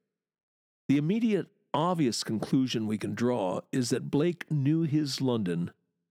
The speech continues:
the way Dickens knew his. Now let's hear the poem first, and then I'll take you through it. See if I can increase your appreciation of it,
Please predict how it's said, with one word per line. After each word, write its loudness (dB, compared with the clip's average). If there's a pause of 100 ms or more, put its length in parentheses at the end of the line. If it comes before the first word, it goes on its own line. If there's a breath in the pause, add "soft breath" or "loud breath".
(140)
the -2
way 2
Dickens -2
knew 2
his. -2 (960)
Now 0
let's -2
hear 4
the 0
poem 0
first, -4 (560)
and 0
then 0
I'll 0
take -2
you 0
through -2
it. -8 (680)
See 0
if -2
I 2
can -2
increase -2
your 2
appreciation -2
of -4
it, -6